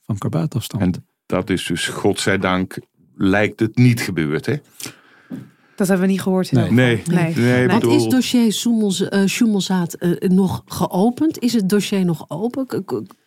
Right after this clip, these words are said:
Speaker 4: komt er nog wel eens wat nieuws, eh, binnen? Of, hoe, of hoe houden jullie het?
Speaker 1: Nou ja, we hebben nog één, eh, grote, <laughs> grote wens.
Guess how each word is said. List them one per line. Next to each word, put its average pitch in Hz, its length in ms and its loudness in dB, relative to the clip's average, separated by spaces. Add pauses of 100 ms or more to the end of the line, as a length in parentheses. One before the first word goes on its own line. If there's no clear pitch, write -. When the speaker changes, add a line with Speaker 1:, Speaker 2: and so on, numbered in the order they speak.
(440)
Speaker 4:
komt 220 180 -2
er 226 60 2
nog 208 100 0
wel 202 160 2
eens 180 120 0
wat 175 160 0
nieuws, 233 400 2
eh, 190 140 -4 (100)
binnen? 240 580 0
Of, 180 160 -6
hoe, 185 140 0
of 175 160 0
hoe 165 80 -4
houden 180 280 2
jullie 180 160 2
het? 165 160 -8 (1300)
Speaker 1:
Nou 113 140 0
ja, 101 100 -2
we 101 60 -2
hebben 98 180 -2
nog - 200 -6
één, 92 340 -4
eh, 92 100 -8
grote, 101 400 -4 (280)
<laughs> - 200 -6 (100)
grote 120 260 0
wens. 117 440 -2